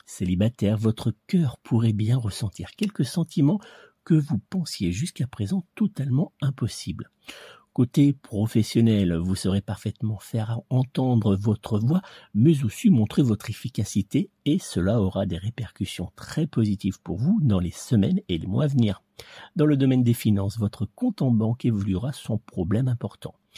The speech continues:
Sous la couette, que cela soit seul ou bien à deux, vous aurez du mal à retenir votre bonne énergie qui pourra par moments vous faire aller un peu trop vite. La pierre de lithothérapie associée dans les jours à venir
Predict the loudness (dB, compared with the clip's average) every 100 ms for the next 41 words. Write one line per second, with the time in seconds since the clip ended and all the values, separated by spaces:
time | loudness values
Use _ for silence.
0 | -20 -20 _ -2 0 0 0 -2 -2 -8
1 | -4 -6 -6 -8 -8 -8 -2 0 0 -4
2 | -2 0 0 0 4 2 0 -20 _ _
3 | 2 4 6 4 4 4 4 2 0 -2
4 | -2 0 0 -2 -4 -4 0 2 2 2
5 | 0 -2 -6 -6 _ -6 -6 _ -10 -4
6 | 0 0 -2 -4 0 4 4 2 -2 -16
7 | -12 -4 -2 -2 -4 -4 -2 0 2 2
8 | 0 -2 -4 0 4 4 2 -4 -6 -8
9 | _ -20 0 4 4 2 0 2 4 4
10 | 4 2 0 -2 -2 -4 -4 -8 -4 -2
11 | 0 -2 -4 -4 -2 2 2 2